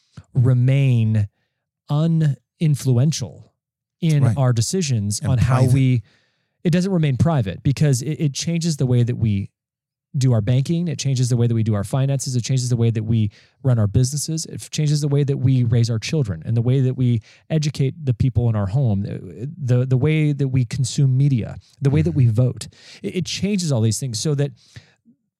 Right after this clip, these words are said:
Speaker 1: when a person is regenerate, it should materialize into physical reality.
Speaker 2: Right. There should be a physical, tangible impact.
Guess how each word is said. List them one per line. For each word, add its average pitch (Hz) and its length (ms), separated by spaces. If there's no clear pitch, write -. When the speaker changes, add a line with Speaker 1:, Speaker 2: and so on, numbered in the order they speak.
Speaker 1:
when 180 280
a 175 60
person 156 320
is 147 220
regenerate, 120 520
it 165 160
should 139 340
materialize 120 1080
into 131 420
physical 143 1040
reality. 120 600
Speaker 2:
Right. 117 200
There 120 100
should 123 180
be 127 100
a 117 40
physical, 113 540
tangible 95 560
impact. 120 320